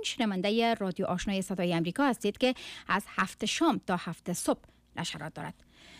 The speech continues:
و می‌پردازیم به ادامه گزارش‌ها. به نظر می‌رسد که حمایت هر دو حزب کانگرس امریکا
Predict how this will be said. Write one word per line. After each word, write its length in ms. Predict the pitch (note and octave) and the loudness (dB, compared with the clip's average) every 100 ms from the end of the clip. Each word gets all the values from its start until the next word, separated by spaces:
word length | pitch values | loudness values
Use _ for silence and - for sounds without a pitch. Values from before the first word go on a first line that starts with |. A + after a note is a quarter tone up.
| - - - | -20 -20 0
و 180 | A#3 A#3+ | 4 6
می‌پردازیم 680 | B3 C4 A3+ A3 A3 A#3 A#3+ - G3+ G3+ | 4 2 0 0 2 2 2 0 -2 2
به 380 | G#3 G3+ G3+ G#3 _ _ _ _ _ _ _ C#4+ G#3 G3+ G3 | 4 4 2 -2 _ _ _ _ _ _ _ -8 -4 -2 0
ادامه 540 | - F#3+ F#3 F3+ F#3 F#3 | 0 0 0 2 0 0
گزارش‌ها. 460 | G#3+ - - - - _ _ _ _ _ | -4 -6 -10 -10 -14 _ _ _ _ _
به 80 | D4 | 6
نظر 220 | E4 E4+ | 6 4
می‌رسد 440 | E4+ D#4 B3+ A#3 - | 2 2 2 -2 -4
که 100 | A3 | -2
حمایت 460 | A#3+ B3 B3+ C4+ | 4 4 4 2
هر 420 | C#4 A#3+ - C4 B3 | 0 -4 0 2 2
دو 260 | B3+ F4+ | 4 4
حزب 460 | E4 C#4 C#4+ G#3 G3 | 4 4 2 2 -4
کانگرس 400 | - G#3 F#3 F#3 G#3+ G3+ | 0 0 0 0 -2 -2
امریکا 560 | G3 F#3 D#3 - D#4 | -2 -2 -4 4 4